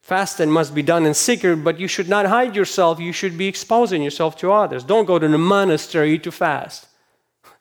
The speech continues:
Verse eight, he says, "Then your light will break out like the dawn."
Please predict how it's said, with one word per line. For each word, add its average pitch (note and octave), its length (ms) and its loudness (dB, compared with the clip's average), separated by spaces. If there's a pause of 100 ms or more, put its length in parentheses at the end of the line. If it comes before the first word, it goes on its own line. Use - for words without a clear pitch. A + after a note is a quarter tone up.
(1900)
Verse D#3+ 240 0
eight, G#3 360 2
he D#3 100 -6
says, D3+ 300 2
"Then E3+ 260 4
your D#3 140 4
light D#3 360 0
will C#3+ 120 2
break C#3+ 340 0
out C#3 260 0
like B2+ 240 -2
the B2+ 80 -8
dawn." A#2+ 560 -2